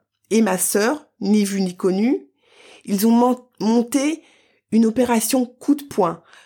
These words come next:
pour tenter de me mettre à terre et me dompter. C'est donc passé par des insultes, par du mépris,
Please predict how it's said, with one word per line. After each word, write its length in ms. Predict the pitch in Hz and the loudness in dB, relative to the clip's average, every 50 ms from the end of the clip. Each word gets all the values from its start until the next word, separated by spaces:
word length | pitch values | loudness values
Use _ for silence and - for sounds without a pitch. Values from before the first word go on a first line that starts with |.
| _ _ _ _ | _ _ _ _
pour 200 | - 214 196 202 | -12 -10 -6 -2
tenter 240 | - 214 214 233 254 | 0 0 2 2 2
de 100 | 220 226 | 2 2
me 140 | 220 214 - | 2 4 2
mettre 400 | 214 214 226 254 254 - - - _ | 2 2 2 0 -2 -4 -8 -8 _
à 120 | - 202 | -4 -4
terre 440 | 202 - - 233 196 208 240 285 - - - _ _ - | -4 -2 -2 0 0 0 0 -2 -4 -8 -16 _ _ -2
et 100 | - 214 | 2 2
me 140 | 220 214 202 | 4 2 2
dompter. 640 | 180 196 190 196 190 - - 208 175 165 165 - _ _ _ _ _ _ _ _ _ _ _ _ _ _ _ _ - - _ | 0 0 -2 -2 -4 -4 -4 -4 -4 -4 -8 -12 _ _ _ _ _ _ _ _ _ _ _ _ _ _ _ _ -20 -20 _
C'est 180 | - - 220 | -4 -2 0
donc 180 | 190 220 233 233 | 0 0 0 0
passé 280 | - 208 - - 240 | 0 -2 0 0 0
par 160 | 220 208 190 185 | 0 0 0 0
des 180 | 180 170 185 | 0 0 0
insultes, 640 | 180 175 175 - - - 240 240 262 302 - - - 233 - - - - - _ | 0 0 -2 -4 -4 -2 0 0 2 0 0 -4 -6 -8 -8 -10 -18 -20 -10 _
par 160 | - 185 190 | -2 0 0
du 120 | 175 - 190 | 0 -2 -2
mépris, 720 | 185 180 175 180 180 - - - 240 240 302 392 - | 0 0 0 0 -2 -6 -4 0 0 2 2 0 -2